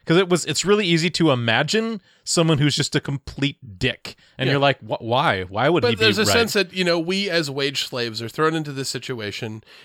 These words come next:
Speaker 2: where we are asked to enforce a series of rules laid down by people who don't have to deal with these humans. And we, even if they don't make sense,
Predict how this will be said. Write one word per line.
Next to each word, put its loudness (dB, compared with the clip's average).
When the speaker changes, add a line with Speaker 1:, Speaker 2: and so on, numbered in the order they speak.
Speaker 2:
where 0
we -2
are 2
asked -2
to -6
enforce -6
a -10
series -4
of -4
rules -2
laid -4
down -2
by -4
people -12
who -8
don't -6
have -8
to -8
deal -10
with -14
these -12
humans. -12
And 0
we, -4
even 2
if 2
they 2
don't 0
make 0
sense, 0